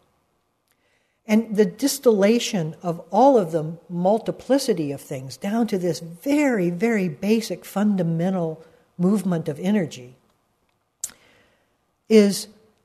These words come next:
paralleled by our own observation, our own spiritual quest. There's a deep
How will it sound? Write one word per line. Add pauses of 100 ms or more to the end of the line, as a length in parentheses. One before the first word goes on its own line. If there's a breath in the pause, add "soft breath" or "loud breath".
(540)
paralleled (760)
by
our
own
observation, (180)
our
own
spiritual
quest. (840)
There's
a
deep